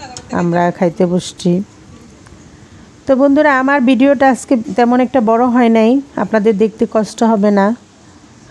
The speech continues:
তবে ভিডিওগুলো কেটে কেটে দেখবেন না, অবশ্যই, আহ, পুরা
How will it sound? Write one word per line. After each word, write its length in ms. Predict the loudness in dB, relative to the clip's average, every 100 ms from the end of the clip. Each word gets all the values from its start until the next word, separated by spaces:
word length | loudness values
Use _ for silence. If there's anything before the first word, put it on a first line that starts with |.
| -20 -20 -16 -6
তবে 300 | -2 0 0
ভিডিওগুলো 640 | 0 2 2 2 2 0 0
কেটে 260 | -2 0
কেটে 260 | -2 0 0
দেখবেন 380 | 0 -2 0 0
না, 260 | 0 0
অবশ্যই, 560 | 0 0 -2 -2 0 0 -4 -16 -20 -20 -8
আহ, 260 | -2 0 -2
পুরা 400 | -2 0 2 0